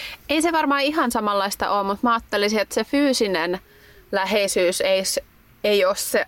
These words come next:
ainoa, vaan just se suhde siihen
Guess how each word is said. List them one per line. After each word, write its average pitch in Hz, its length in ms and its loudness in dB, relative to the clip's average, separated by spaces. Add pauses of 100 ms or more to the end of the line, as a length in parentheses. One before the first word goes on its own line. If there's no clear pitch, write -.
ainoa, 190 540 0
vaan 180 200 0 (340)
just 196 380 -4
se 190 260 0 (1500)
suhde 208 460 0
siihen 185 540 0